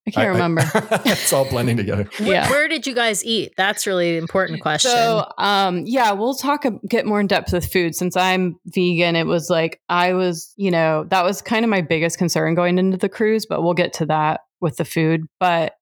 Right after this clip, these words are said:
Speaker 1: we ordered and went to
Speaker 2: Cookies One?
Speaker 1: Yeah, Cookies One is where you pick up the pre, like, the main cookies, which is where you can pick up pre-orders. And so I had a pre-order waiting there. So that's where we went.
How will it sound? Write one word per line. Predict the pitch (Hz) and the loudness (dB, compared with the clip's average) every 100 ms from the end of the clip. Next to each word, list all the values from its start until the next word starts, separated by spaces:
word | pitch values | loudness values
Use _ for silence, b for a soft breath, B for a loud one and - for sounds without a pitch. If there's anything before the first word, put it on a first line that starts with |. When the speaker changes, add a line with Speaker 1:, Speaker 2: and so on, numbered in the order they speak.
| _ 180 | _ -4
Speaker 1:
we | 180 185 185 175 165 - _ - | 0 2 4 2 0 -6 _ -4
ordered | 185 185 180 175 170 165 156 | 0 2 2 2 2 2 -2
and | - 165 165 | -2 0 2
went | 165 - - | 0 -4 -10
to | - 165 160 151 151 156 - _ | -2 0 2 2 0 -2 -6 _
Speaker 2:
Cookies | - 98 101 | -4 -2 0
One? | 98 95 113 117 | 2 2 0 0
Speaker 1:
Yeah, | 202 185 | 0 0
Cookies | 165 220 214 277 196 | 0 -2 0 0 0
One | 170 175 180 | 0 2 2
is | 165 156 | 0 0
where | 160 | 0
you | 156 | 0
pick | - 160 | 0 0
up | 156 - - _ | 0 -2 -10 _
the | 175 | -6
pre, | - 170 156 | -2 0 0
like, | 160 175 165 | 2 0 2
the | 175 | 2
main | 170 170 160 | 4 2 2
cookies, | 156 - 160 165 | -2 -2 -2 -2
which | 151 | -2
is | 151 | 0
where | 156 | 0
you | 156 | -2
can | - 160 | -2 0
pick | 165 160 | 0 0
up | 156 - | -2 -2
pre-orders. | - - - - - 175 - | -2 0 0 -2 -4 -4 0
And | 170 165 | 0 0
so | - 156 156 151 156 - _ | 0 0 0 0 -2 -6 _
I | 175 180 | 0 2
had | 180 | 2
a | 165 | 0
pre-order | - 160 160 - 160 160 | 0 0 2 0 0 0
waiting | 156 156 165 | 0 0 0
there. | - - 160 | 2 0 -2
So | - | -4
that's | - - | -6 -4
where | 170 | -4
we | - | -4
went. | 202 - | -6 -8